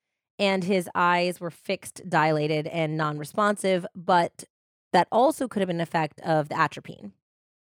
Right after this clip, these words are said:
Still, Doctor Turner fought for Connor's life for another hour until it was clear that if they stopped bagging,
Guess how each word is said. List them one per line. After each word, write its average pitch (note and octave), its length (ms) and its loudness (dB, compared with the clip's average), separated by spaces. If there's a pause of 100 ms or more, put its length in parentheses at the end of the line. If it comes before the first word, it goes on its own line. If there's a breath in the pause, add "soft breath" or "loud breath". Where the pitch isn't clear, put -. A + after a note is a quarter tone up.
(280)
Still, A3 520 4
Doctor G#3+ 380 0
Turner G3+ 340 -2
fought A#3 320 0
for C#4+ 80 -6
Connor's A3 340 -4
life F3+ 200 -2
for - 80 -6
another E3 320 -2
hour F#3 420 0
until F3 280 -6
it D#3 40 -6
was F3 80 -12
clear E3 580 -2
that D#3+ 520 2
if G3+ 160 0
they G3 140 4
stopped F#3 520 0
bagging, G3 680 -4